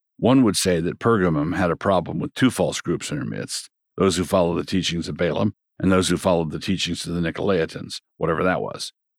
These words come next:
In spite of much speculation, we don't know the particular sin of this group. The other possibility is that the Nicolaitans were in fact the group that was promulgating the error of Balaam.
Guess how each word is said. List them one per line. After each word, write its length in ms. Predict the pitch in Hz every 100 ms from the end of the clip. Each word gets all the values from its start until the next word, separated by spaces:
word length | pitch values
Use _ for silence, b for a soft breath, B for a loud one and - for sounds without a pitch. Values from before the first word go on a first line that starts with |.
| -
In 100 | 92
spite 300 | - 120 95
of 60 |
much 180 | 92 110
speculation, 800 | - - 90 90 85 80 - 85
we 80 | 98
don't 260 | 90 104 90
know 160 | 95
the 80 | 85
particular 460 | - - 98 76 78
sin 260 | - 90
of 120 | 80
this 160 | 92 98
group. 260 | - 67 - _ _ _ _
The 100 | -
other 140 | 135 131
possibility 640 | 92 85 - 73 82 92
is 140 | 92 -
that 100 | -
the 100 | 92
Nicolaitans 720 | 98 - 98 87 80 90 -
were 100 | 87
in 80 | 80
fact 260 | 98 87
the 100 | -
group 340 | 82 101 82 -
that 120 | 57
was 100 | -
promulgating 640 | - 101 92 78 80 73
the 140 | 80 53
error 240 | 69 64
of 80 | 82
Balaam. 380 | 90 80 57